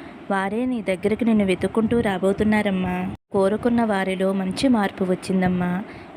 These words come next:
నీ జీవితంలో వెలుగు రాబోతుంది. ఇక నుంచి నువ్వు కొత్త జీవితాన్ని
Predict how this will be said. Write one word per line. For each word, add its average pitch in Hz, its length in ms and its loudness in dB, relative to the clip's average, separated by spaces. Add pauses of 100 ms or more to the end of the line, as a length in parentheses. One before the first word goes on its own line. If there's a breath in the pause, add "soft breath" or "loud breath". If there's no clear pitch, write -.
నీ 208 160 6
జీవితంలో 202 720 2
వెలుగు 202 360 2
రాబోతుంది. 190 920 0 (440)
ఇక 226 160 2
నుంచి 196 340 0
నువ్వు 214 260 2
కొత్త 208 300 -2
జీవితాన్ని 202 760 2